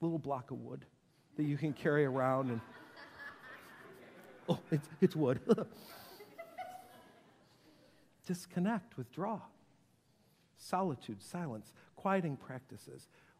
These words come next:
One of the great quieting practices of Jesus, Jesus didn't come to just die to pay for our sins. He came to show us how to live a perfect human life.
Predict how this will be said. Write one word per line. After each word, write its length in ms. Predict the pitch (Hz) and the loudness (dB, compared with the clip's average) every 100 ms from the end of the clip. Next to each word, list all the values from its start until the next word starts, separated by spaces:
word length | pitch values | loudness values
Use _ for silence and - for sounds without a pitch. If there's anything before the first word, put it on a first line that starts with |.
| - | -4
One 180 | 214 302 | 0 2
of 100 | 277 | 2
the 60 | |
great 320 | 151 151 175 175 | 0 0 -2 -2
quieting 400 | - 147 156 135 | 0 2 2 -2
practices 600 | 143 127 - - 120 120 | -4 -4 -6 -12 -10 -10
of 100 | 98 | -8
Jesus, 360 | 120 107 113 | -8 -6 -10
Jesus 320 | - 262 277 - | -4 -4 -4 -2
didn't 240 | 175 151 | -2 0
come 200 | - 143 | -2 -2
to 80 | 127 | -2
just 260 | 120 120 | -6 -6
die 160 | 131 120 | -2 -2
to 60 | 123 | -2
pay 180 | - | -6
for 180 | 113 117 | -6 -6
our 80 | 117 | -6
sins. 460 | - 113 131 143 - _ _ _ _ _ _ - | -6 -6 -6 -8 -18 _ _ _ _ _ _ -2
He 120 | 165 | 0
came 260 | - 233 | 2 2
to 60 | 233 | 2
show 300 | - 156 151 | 0 0 0
us 140 | 143 | 0
how 220 | - 139 147 | -6 -4 -2
to 80 | |
live 240 | 135 127 113 - _ - | 0 -2 -4 -14 _ -10
a 60 | 127 | -10
perfect 400 | - 131 113 - | -6 -8 -8 -4
human 220 | 110 98 | -4 -2
life. 340 | 90 - - | -6 -12 -20